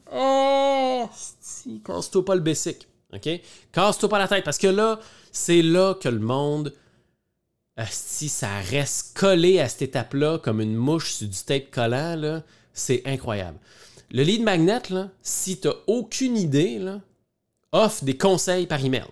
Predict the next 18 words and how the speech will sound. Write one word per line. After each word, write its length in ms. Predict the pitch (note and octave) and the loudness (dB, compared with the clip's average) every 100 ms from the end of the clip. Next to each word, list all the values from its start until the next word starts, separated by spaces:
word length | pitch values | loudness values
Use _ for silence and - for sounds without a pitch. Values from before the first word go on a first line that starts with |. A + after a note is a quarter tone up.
| _ _ _ _ _ _ | _ _ _ _ _ _
OK ? 140 | F#2+ C3+ G3 - _ _ _ | -4 -4 -4 -10 _ _ _
Dis, 500 | G#2+ A#2+ E3 G#3+ G#3+ - _ _ _ _ _ _ _ _ _ | -10 -4 -2 -2 -4 -16 _ _ _ _ _ _ _ _ _
inscrivez-vous 600 | D#3+ A3 - - A3 G3 A#3 | 2 2 2 0 2 4 4
à 60 | |
mon 160 | G#3+ G3 | 4 4
infolettre. 720 | F#3+ - F#3 F3+ G#3+ - - _ _ _ _ _ | 2 4 4 4 0 -6 -20 _ _ _ _ _
Une 160 | E3+ G3+ | 2 4
fois 160 | G3 G3 | 2 0
par 140 | F#3+ | 0
semaine, 260 | F#3 F3+ F#3 | 2 2 0
je 80 | |
partage 300 | - - E3 | -2 -2 -2
des 80 | D3+ | -2
conseils 320 | D3+ C#3 D3 | -2 -2 -2
en 80 | C3+ | -2
S 180 | B2+ B2 | -2 0
E 40 | |
O. 200 | A2 F#2+ | -2 -2